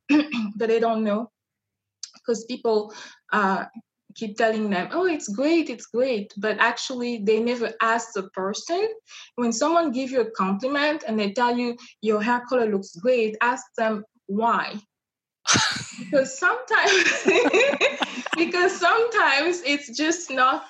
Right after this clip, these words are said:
uh, what you think. You know, this, this, uh, this, uh, lady, for example, was told she looked good in, you know, this dress color.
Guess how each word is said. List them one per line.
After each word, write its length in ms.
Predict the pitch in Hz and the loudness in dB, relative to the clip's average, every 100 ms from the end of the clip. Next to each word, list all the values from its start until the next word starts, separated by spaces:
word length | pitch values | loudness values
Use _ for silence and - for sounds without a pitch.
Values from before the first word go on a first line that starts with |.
| - | 0
uh, 300 | 226 202 226 - - - | 4 4 0 -6 -20 -6
what 320 | 240 247 - | 0 0 0
you 80 | 220 | -4
think. 500 | 202 - 226 175 220 - _ _ _ - - 240 | -6 0 0 0 -4 -12 _ _ _ -16 -12 -2
You 60 | |
know, 160 | 240 240 | 0 0
this, 260 | 240 - - | -4 -8 -8
this, 320 | 240 240 - | -8 -8 -2
uh, 300 | 240 208 190 - | 2 2 0 -6
this, 320 | 233 233 240 | -8 -8 -6
uh, 200 | 233 202 208 | -2 0 0
lady, 240 | 254 262 262 | -2 -2 -4
for 140 | 226 | -4
example, 320 | 202 226 226 | -2 -2 0
was 180 | 196 190 | 0 -2
told 260 | - 285 285 | 0 0 0
she 160 | - 220 | -4 0
looked 240 | 226 190 | 0 0
good 180 | 208 214 | 0 0
in, 280 | 208 180 196 | 0 -2 -8
you 120 | - | -10
know, 300 | 175 - 196 208 | -8 -8 -10 -6
this 240 | 202 196 - | -6 -8 -6
dress 300 | 202 202 - | -4 -2 -6
color. 460 | - 339 - - | -2 -2 0 -4